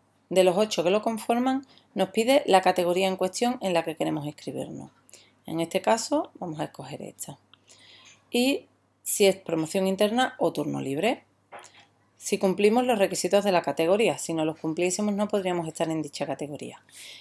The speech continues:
Escogemos la especialidad en el caso de que nuestra categoría tenga especialidad, ya que hay algunas categorías que no tienen especialidad. Y si vamos por reserva de discapacidad o no. Si no vamos por reserva de discapacidad, en sin cupo,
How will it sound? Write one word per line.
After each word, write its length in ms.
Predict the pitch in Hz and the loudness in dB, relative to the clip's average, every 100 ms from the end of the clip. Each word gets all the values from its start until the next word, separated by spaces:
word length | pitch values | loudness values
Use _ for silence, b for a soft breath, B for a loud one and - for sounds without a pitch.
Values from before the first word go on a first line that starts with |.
| B | B
Escogemos 460 | 170 175 170 170 170 | -8 -2 0 2 4
la 80 | 165 | 2
especialidad 640 | 156 165 - 175 208 254 | 2 0 0 2 4 4
en 80 | 226 | 2
el 120 | 165 | -2
caso 240 | 151 - | -4 -2
de 120 | 165 156 | 0 0
que 80 | |
nuestra 260 | 151 143 151 | -4 -4 -4
categoría 480 | 147 147 143 156 151 | -4 -4 -4 -2 -2
tenga 200 | 147 147 | -4 -6
especialidad, 720 | - 143 151 160 202 254 - b b b _ | -10 -6 -2 2 4 2 -2 b b b _
ya 140 | 175 165 | -4 0
que 100 | 160 | 2
hay 160 | 151 | 4
algunas 320 | 151 151 170 156 | 4 2 -2 -2
categorías 540 | 170 165 165 196 196 | -4 -2 0 0 -2
que 100 | - | -6
no 140 | 147 | -6
tienen 260 | 143 147 147 | -6 -6 -6
especialidad. 680 | - 147 - 156 185 240 277 - - _ _ _ _ - _ _ - B B B _ _ _ _ | -6 -8 -6 -4 -2 -2 -6 -14 -20 _ _ _ _ -20 _ _ -20 B B B _ _ _ _
Y 280 | 233 254 294 b b _ | 0 0 -2 b b _
si 220 | - 190 | -2 4
vamos 240 | 190 214 | 6 6
por 160 | 214 170 | 2 -2
reserva 380 | 170 196 190 196 | 0 0 2 2
de 120 | 180 | 2
discapacidad 680 | 175 - 156 156 - 160 151 | 0 -4 -6 -6 0 2 2
o 60 | |
no. 180 | 139 139 B B B B B | 0 -6 B B B B B
Si 280 | - - 202 | -4 2 4
no 120 | 208 | 6
vamos 240 | 220 214 214 | 6 6 2
por 160 | 208 | 0
reserva 640 | 196 196 190 185 190 185 | 6 8 8 6 4 6
de 80 | 190 | 6
discapacidad, 680 | 190 196 196 190 240 254 180 | 4 2 0 2 2 4 2
en 120 | 156 | 0
sin 180 | 160 160 | -2 -2
cupo, 360 | 170 160 160 | -2 -4 -8